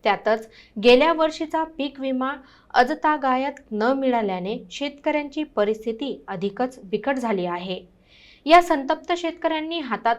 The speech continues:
फलक घेऊन घोषणाबाजी करत प्रशासनाचे लक्ष वेधले. "आम्हाला आता शेतीतून जगणे शक्य नाही. सरकारने मदत केली नाही तर आमच्याकडे जगण्याचे मार्गच उरणार नाहीत," असा त्यांचा आक्रोश होता.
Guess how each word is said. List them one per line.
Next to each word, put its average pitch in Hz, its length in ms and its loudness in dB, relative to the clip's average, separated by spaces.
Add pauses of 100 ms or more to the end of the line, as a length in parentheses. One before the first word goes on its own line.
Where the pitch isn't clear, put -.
(120)
फलक 196 320 -2
घेऊन 226 240 -4 (340)
घोषणाबाजी 302 760 -2
करत 214 460 -4 (180)
प्रशासनाचे 311 800 -2
लक्ष 202 280 -6
वेधले. 190 540 -2 (500)
"आम्हाला 302 400 4
आता 339 340 2
शेतीतून 277 520 -4 (240)
जगणे 226 480 -2
शक्य 233 360 -6
नाही. 196 380 -6 (200)
सरकारने 196 440 -6
मदत 196 420 -6
केली 202 240 -2
नाही 226 380 -4 (400)
तर 349 100 10
आमच्याकडे 302 640 0
जगण्याचे 240 520 -4
मार्गच 233 500 -6
उरणार 208 380 -6
नाहीत," 185 360 -8 (280)
असा 196 220 -6
त्यांचा 196 380 -6 (140)
आक्रोश 233 400 -4
होता. 185 280 -6